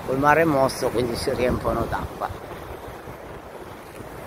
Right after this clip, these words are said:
C'ero venuta convinta di farvi vedere un piccolo incantesimo con una conchiglia, invece vi faccio ammirare solo il paesaggio, perché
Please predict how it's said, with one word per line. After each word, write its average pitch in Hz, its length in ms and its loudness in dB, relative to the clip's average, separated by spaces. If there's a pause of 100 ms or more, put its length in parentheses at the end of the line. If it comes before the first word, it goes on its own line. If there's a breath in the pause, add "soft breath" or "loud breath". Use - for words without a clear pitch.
(140)
C'ero 160 220 8
venuta 208 440 8
convinta 175 420 2
di 156 100 2
farvi 170 380 6
vedere 147 960 4 (960)
un 123 440 2
piccolo 156 320 2
incantesimo 156 800 4
con 143 180 2
una 147 160 6
conchiglia, 196 640 4
invece 139 440 4
vi 120 180 0
faccio 156 300 6
ammirare 165 520 8
solo 165 280 0
il 143 60 -2
paesaggio, 156 680 6
perché 147 440 4